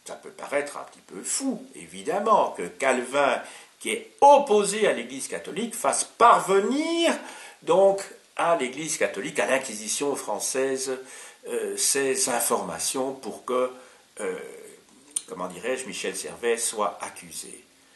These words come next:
Mais c'est pas si fou que ça. Quand vous pensez à ce qui s'est passé avec Luther en Allemagne, lorsqu'il y a eu la fameuse guerre des paysans, hein, euh,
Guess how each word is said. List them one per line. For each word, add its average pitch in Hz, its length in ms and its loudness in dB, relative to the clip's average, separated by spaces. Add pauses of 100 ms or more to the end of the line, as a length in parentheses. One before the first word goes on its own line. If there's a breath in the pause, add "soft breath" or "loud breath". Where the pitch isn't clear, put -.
(380 soft breath)
Mais 127 100 -6
c'est - 180 -2
pas 151 140 2
si - 160 -2
fou 147 180 -10
que 85 140 -10
ça. - 340 -8
Quand 170 120 0
vous 190 160 -4
pensez 120 680 -4 (560 loud breath)
à 120 300 -2
ce - 140 -2
qui 120 100 -6
s'est 107 200 0
passé 104 680 0
avec 98 300 -6
Luther 110 420 -4
en 87 140 -4
Allemagne, 64 560 -12 (680 soft breath)
lorsqu'il 127 360 2
y 107 80 -2
a 107 40 2
eu 131 120 -2
la 98 120 -2
fameuse 101 440 -6
guerre 107 220 -2
des 92 120 -8
paysans, - 640 -10 (920)
hein, - 40 -10 (840 soft breath)
euh, 80 340 -12